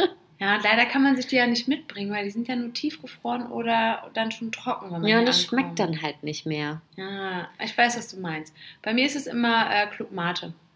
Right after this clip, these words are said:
Speaker 2: Hm. Bei mir nicht, ich hasse Club Mate.
Speaker 1: I love it.
Speaker 2: Aber auch Mineralwasser aus Glasflaschen.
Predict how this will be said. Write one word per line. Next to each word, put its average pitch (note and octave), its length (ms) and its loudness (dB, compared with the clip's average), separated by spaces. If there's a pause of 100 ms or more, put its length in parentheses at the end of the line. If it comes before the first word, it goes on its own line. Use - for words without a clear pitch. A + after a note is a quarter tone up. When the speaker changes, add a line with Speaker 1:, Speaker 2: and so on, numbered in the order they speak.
(320)
Speaker 2:
Hm. G3 640 4 (680)
Bei G3 120 6
mir G3+ 160 4
nicht, D#3+ 180 4
ich - 180 -2
hasse D3+ 220 0
Club - 300 -6
Mate. - 320 -2
Speaker 1:
I - 20 12
love - 300 4 (260)
it. F3 60 -2
Speaker 2:
Aber G3+ 680 6 (360)
auch F#3+ 420 4 (200)
Mineralwasser F#3+ 1120 4
aus F#3+ 200 0
Glasflaschen. D#3+ 1000 -2